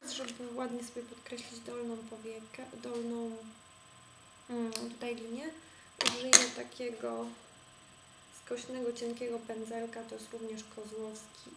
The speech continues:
E B pięćset dwa. Tak.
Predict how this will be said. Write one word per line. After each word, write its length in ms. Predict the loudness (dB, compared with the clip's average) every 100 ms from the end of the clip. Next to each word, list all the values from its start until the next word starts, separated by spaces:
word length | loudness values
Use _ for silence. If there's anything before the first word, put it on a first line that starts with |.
| -4
E 340 | 0 2 2 -2 -10 -16 -18 -18 -18 -16 -4
B 220 | 0 0 -2
pięćset 440 | -2 -2 -4 -6
dwa. 680 | -8 -12 -10 -8 -6 -2 0 -2 -4 -18 -20 -20 -20 -20 -18 -18 -18 -20 -18 -18 -18 -18 -18 -20 -20 -16 -14 -12 -12 -14 -16 -16 -18 -18 -18 -18 -18 -20 -20 -20 -20 -18 -18 -18 -18 -20 -20 -20 -20 -20 -20 -20 -20 -20 -20 -20 -20 -20 -20 -20 -20 -20 -20 -20 -20 -20 -18 -18 -18 -20 -18 -18 -18 -8
Tak. 260 | -2 2